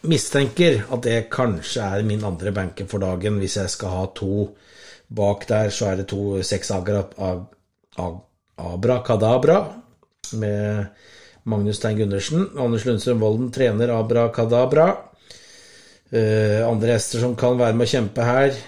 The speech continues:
eh, de står litt vondere til spormessig, så jeg, jeg heller til at to Mister Chocolate kan være en, eh,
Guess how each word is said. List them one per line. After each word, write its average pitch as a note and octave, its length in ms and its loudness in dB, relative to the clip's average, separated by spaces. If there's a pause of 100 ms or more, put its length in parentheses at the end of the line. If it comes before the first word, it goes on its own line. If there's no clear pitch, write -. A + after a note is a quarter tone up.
eh, A#2 680 -2
de A2+ 160 -6
står B2 220 0
litt C3 180 0
vondere B2 400 0
til B2+ 240 0
spormessig, A2 720 -2
så C3+ 80 -2
jeg, B2 360 0 (340)
jeg - 160 -18 (340)
heller C#3 300 4
til D3 240 6 (480)
at A2+ 180 -6
to A2 160 0
Mister A2+ 260 0
Chocolate G2+ 380 -2
kan G2+ 220 -2
være F#2+ 240 -2
en, F#2+ 180 0
eh, F#2 200 -2